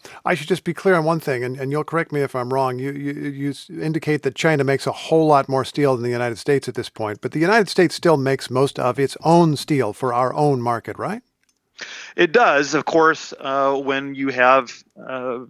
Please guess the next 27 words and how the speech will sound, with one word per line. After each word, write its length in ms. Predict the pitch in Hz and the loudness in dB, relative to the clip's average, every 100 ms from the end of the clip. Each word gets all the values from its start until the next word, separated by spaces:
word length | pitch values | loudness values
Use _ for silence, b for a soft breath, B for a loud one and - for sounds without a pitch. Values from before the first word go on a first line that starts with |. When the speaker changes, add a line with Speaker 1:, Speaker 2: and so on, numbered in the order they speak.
| - | -6
Speaker 2:
you 160 | 139 | -2
know, 160 | 127 135 | 2 4
a, 200 | 123 117 | 4 2
a 160 | 113 | 0
hot 300 | 113 - 135 | -4 2 4
economy, 480 | 131 - 139 139 143 | 4 4 2 2 0
things 320 | 135 143 135 | -6 -10 -10
you 120 | 113 120 | -8 -2
wanna 240 | 127 117 | 0 2
ramp 320 | 120 123 120 | 4 4 4
up, 120 | 139 | 2
particularly 360 | - 156 208 185 | 0 -4 -4 -4
from 120 | 147 | -4
a 60 | 127 | -4
national 380 | 135 135 - 110 | -2 -2 -4 -14
security 500 | - - 190 214 147 | -16 0 2 4 0
perspective, 720 | 113 - 127 101 - 101 101 B B B B | -6 -6 -4 -4 -4 -6 -8 B B B B
you 160 | 135 | -6
do 240 | 113 127 143 | -2 2 4
wanna 220 | 139 135 | 4 4
have 180 | 131 110 | 2 2
lots 400 | 110 123 135 - | 2 4 2 -4
of 180 | 113 110 | -14 -14
your 280 | 120 120 | -8 -4
own 160 | 123 131 | -4 -4
domestic 500 | 123 127 127 - - | -2 0 0 -4 -6
production. 520 | 123 117 113 - 104 | 0 2 0 -4 -10